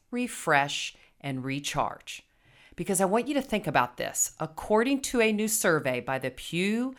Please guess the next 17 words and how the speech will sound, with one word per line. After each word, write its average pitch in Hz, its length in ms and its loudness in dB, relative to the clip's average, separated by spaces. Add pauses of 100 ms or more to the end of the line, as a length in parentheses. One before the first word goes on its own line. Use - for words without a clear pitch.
(280)
Research 185 500 0
Center, 127 480 2 (320)
about 151 380 6
one 180 320 4
in 311 100 2
two 294 260 2
of 165 140 4
us, - 400 -2 (260)
forty-eight 208 880 0
percent 185 480 0
of 180 120 0
U 185 220 2
S 180 180 -2
workers, 175 480 0
think 202 220 -4
about 180 280 2
this, 131 300 -2